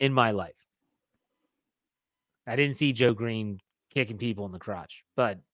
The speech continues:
I take, I, I know he did. So, okay, let's, uh, let's move on. Let's talk about this upcoming game.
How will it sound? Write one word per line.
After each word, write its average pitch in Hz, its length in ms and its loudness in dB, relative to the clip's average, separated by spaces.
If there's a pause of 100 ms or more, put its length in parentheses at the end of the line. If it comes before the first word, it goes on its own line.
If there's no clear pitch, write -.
I 120 120 2
take, 131 260 0
I, 131 180 6
I 127 120 2
know 135 120 4
he 113 80 0
did. 110 280 -4 (280)
So, 92 320 -14 (800)
okay, 151 460 2 (160)
let's, 151 360 -2
uh, 147 360 2 (160)
let's 156 220 -2
move 170 220 2
on. 147 360 4
Let's 135 180 0
talk 151 220 4
about 147 160 4
this 139 160 0
upcoming 135 380 -2
game. 143 500 4